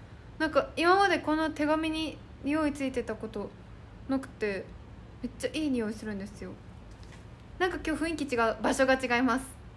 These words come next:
背景が白だからか。どう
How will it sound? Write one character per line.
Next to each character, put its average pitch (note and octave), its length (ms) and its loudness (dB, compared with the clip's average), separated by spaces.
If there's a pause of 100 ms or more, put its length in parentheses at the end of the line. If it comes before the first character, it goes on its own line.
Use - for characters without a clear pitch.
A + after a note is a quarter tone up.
(960)
背 A4 140 4
景 E4+ 160 2
が C4+ 80 4
白 D#4+ 200 2
だ C4 120 2
か B3 80 2
ら G#3+ 100 4
か。 G3+ 180 -2 (960)
ど E4+ 120 0
う - 20 4